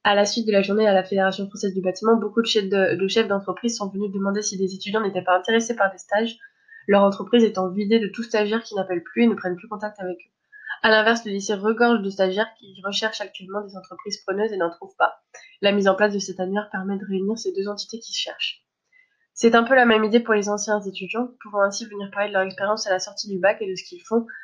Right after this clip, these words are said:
pour rassurer les élèves sortant du lycée ou au contraire faire naître en eux une curiosité pour des parcours qu'ils ne connaissaient pas auparavant.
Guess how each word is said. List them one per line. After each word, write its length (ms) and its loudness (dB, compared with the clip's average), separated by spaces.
pour 160 -4
rassurer 440 4
les 220 6
élèves 180 0
sortant 300 -6
du 100 -2
lycée 320 0
ou 80 4
au 40 0
contraire 420 -6
faire 160 0
naître 260 -2
en 60 0
eux 100 2
une 180 -2
curiosité 420 -2
pour 140 -10
des 100 -6
parcours 320 -4
qu'ils 160 -10
ne 80 -6
connaissaient 400 -12
pas 140 0
auparavant. 360 -8